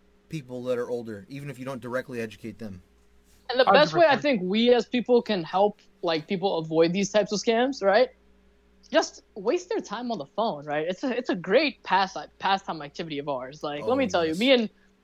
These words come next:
Speaker 2: me and Nine one time were just waiting for, ooh, I dropped something. But me and Nine were one time just waiting for four to, uh, to come to Nine's house. And I get one of these Indian scammer, damn it, man. I get one of these Indian scammer calls,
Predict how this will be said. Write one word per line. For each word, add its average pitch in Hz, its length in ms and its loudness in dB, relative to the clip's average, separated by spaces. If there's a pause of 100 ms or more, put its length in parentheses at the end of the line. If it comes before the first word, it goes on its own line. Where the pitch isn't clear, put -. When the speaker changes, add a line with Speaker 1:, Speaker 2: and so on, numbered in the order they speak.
(200)
Speaker 2:
me 262 240 6
and 240 140 2
Nine 254 340 0
one 226 140 -6
time 220 220 -8
were 208 80 -12
just 190 160 -16
waiting 214 220 -6
for, 190 100 -18 (880)
ooh, 220 240 -2
I 202 60 -4
dropped 170 200 -2
something. 139 200 -16 (320)
But 202 100 0
me 294 160 0
and 262 140 0
Nine 277 260 4
were 240 60 0
one 220 200 -2
time 226 180 -6
just 185 120 -16
waiting 226 180 -4
for 180 100 -16
four 240 360 2
to, 160 140 -4 (120)
uh, 185 80 -8
to 175 140 -6
come 196 160 -4
to 165 80 -8
Nine's 214 300 -4
house. 156 300 -2 (1120)
And 202 100 -2
I 208 40 2
get 254 180 4
one 262 120 0
of 247 60 -2
these 214 160 -6
Indian 240 400 -6
scammer, 240 420 -2 (800)
damn 214 180 -12
it, 214 160 -12
man. 196 200 -6 (240)
I 214 100 6
get 262 100 8
one 262 120 6
of 247 60 2
these 233 140 -6
Indian 254 300 -6
scammer 240 560 -8
calls, 175 460 -8